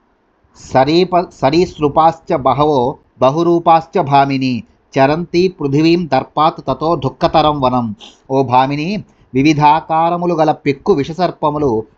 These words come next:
బుసలు కొట్టుచు అచటి నేలపై అనుక్షణము తిరుగుచునే ఇండును. ఇట్టి వాటిని తట్టుకొనుట ఎంతయూ కష్టము. నది, నదీ నిలయనాః సర్పాః నదీ కుటిలగామినః తిష్టంత్యా వృత్య పంధానం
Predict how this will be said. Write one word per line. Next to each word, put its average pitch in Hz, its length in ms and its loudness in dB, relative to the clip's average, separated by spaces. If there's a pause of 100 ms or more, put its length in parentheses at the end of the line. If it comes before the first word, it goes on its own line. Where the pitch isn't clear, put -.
(140)
బుసలు 185 300 0
కొట్టుచు 170 640 -2 (320)
అచటి 147 280 -4
నేలపై 165 500 2
అనుక్షణము 165 580 -2
తిరుగుచునే 160 600 -4
ఇండును. 127 400 -4 (320)
ఇట్టి 147 220 -4
వాటిని 151 380 2
తట్టుకొనుట 160 540 -4
ఎంతయూ 160 500 2
కష్టము. 131 640 -4 (960)
నది, 131 460 -2
నదీ 139 380 0
నిలయనాః 156 680 0
సర్పాః 151 760 0 (340)
నదీ 151 480 0
కుటిలగామినః 143 1000 2 (440)
తిష్టంత్యా 165 720 -2
వృత్య 139 420 -4
పంధానం 143 840 0